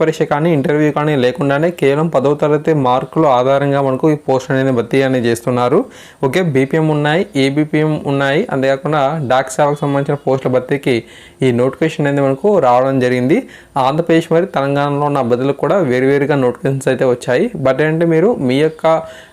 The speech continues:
రాష్ట్రాలకు సంబంధించిన పోస్టులు కాకుండా వేరే రాష్ట్రాలు కూడా దరఖాస్తుని చేసుకునేందుకు అవకాశం అయితే ఉంటుంది. ఇది all over India అనమాట. ఓకే, కాంపిటీషన్ అనేది. కాకపోతే మనకు మ్యాక్సిమం మన యొక్క రాష్ట్రాలకు సంబంధించి మన యొక్క అభ్యర్థులు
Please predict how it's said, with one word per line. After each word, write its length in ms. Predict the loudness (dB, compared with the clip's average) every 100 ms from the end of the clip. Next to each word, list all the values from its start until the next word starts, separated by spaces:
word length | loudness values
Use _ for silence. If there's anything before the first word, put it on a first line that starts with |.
| -2
రాష్ట్రాలకు 460 | 2 2 2 0 0
సంబంధించిన 320 | -2 0 -2
పోస్టులు 360 | -2 -2 -2
కాకుండా 440 | -2 0 0 2 2
వేరే 280 | 2 2 2
రాష్ట్రాలు 360 | -2 0 -4
కూడా 260 | 0 0 0
దరఖాస్తుని 540 | -2 -2 -4 -2 -4
చేసుకునేందుకు 540 | -2 -2 -2 -2 0 -2
అవకాశం 360 | 0 -2 -2
అయితే 140 | -2 -2
ఉంటుంది. 320 | -2 0 0
ఇది 220 | 2 2
all 200 | 4 4
over 280 | 2 2 0
India 160 | 0
అనమాట. 360 | 0 0 -2 0 -2 -4 -20 -20 -8 -4
ఓకే, 220 | 0 0 0
కాంపిటీషన్ 440 | -2 0 0 0 -2
అనేది. 240 | 0 -2
కాకపోతే 420 | 0 -2 0 0
మనకు 380 | 0 0 0 -2 -4 -20 -20 -6
మ్యాక్సిమం 560 | -2 0 0 0 0 0
మన 120 | 0
యొక్క 140 | 0 2
రాష్ట్రాలకు 360 | 0 0 -2
సంబంధించి 420 | 0 -2 -2 0
మన 120 | 0 0
యొక్క 280 | -2 -2
అభ్యర్థులు 480 | 0 0 2 0 0